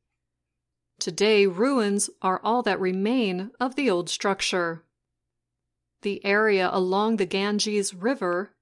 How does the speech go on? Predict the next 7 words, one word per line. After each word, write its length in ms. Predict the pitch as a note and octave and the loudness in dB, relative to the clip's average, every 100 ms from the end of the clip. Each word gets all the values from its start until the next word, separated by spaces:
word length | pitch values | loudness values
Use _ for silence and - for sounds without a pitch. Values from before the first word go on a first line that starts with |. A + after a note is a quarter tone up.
| _ | _
is 220 | A#3 A3+ | 0 0
now 400 | A3 A#3 C4+ A3+ | 0 0 0 0
an 180 | G#3 G#3+ | 0 0
industrial 760 | G#3+ G3+ G#3+ A3 - C#4 D4 D#4 | 0 0 -2 -2 -4 -4 -2 -2
city 560 | - G#3 E3+ E3+ G3+ A3 | -2 -2 0 -2 -4 -6
called 400 | - G3+ F#3 F#3 | -4 -2 0 -2
Kanpur. 720 | - A3 G#3 - C#4 F#3+ E3 | -4 -4 -4 -2 0 0 -2